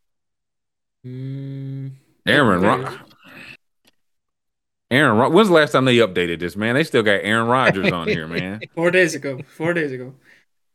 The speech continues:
Speaker 2: Yeah, yeah, yeah.
Speaker 1: Also, so,
Speaker 2: Okay.
Speaker 1: someone in California won the Powerball. Boo!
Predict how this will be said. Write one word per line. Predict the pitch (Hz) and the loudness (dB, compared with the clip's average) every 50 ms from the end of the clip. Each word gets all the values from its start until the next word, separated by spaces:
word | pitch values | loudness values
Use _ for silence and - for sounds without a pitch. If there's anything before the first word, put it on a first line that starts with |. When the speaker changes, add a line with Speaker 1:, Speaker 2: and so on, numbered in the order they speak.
| _ _ _ _ _ _ _ _ _ _ _ _ _ _ _ _ _ _ _ _ _ _ _ _ _ _ _ _ _ _ 76 76 | _ _ _ _ _ _ _ _ _ _ _ _ _ _ _ _ _ _ _ _ _ _ _ _ _ _ _ _ _ _ _ -16
Speaker 2:
Yeah, | 78 | -14
yeah, | 80 80 78 78 76 78 78 - - | -12 -10 -10 -10 -10 -10 -10 -10 -8
yeah. | 139 | -8
Speaker 1:
Also, | 160 156 - 175 | -8 -8 -8 -8
so, | 156 143 151 185 180 | -6 -6 -4 -4 -4
Speaker 2:
Okay. | - 165 | -4 -4
Speaker 1:
someone | - - - 180 185 190 190 | -4 -4 -4 -2 -2 -2 -2
in | 185 175 | -2 -4
California | 165 - 170 165 165 160 151 151 - - 151 147 147 147 139 139 | -6 -6 -4 -4 -2 -4 -4 -6 -6 -6 -6 -4 -4 -6 -6 -6
won | 131 139 139 139 | -6 -8 -8 -8
the | 135 | -10
Powerball. | 131 - 147 135 139 139 139 135 131 135 135 135 135 135 135 135 139 143 - - | -10 -8 -6 -4 -2 -2 -2 -4 -6 -8 -8 -8 -6 -6 -8 -8 -10 -16 -10 -4
Boo! | - 247 247 247 240 233 226 226 220 220 214 208 208 208 202 202 196 185 175 160 120 - - - | 0 2 4 4 4 4 6 6 6 4 4 2 2 2 2 2 0 0 0 -2 -4 -6 -8 -12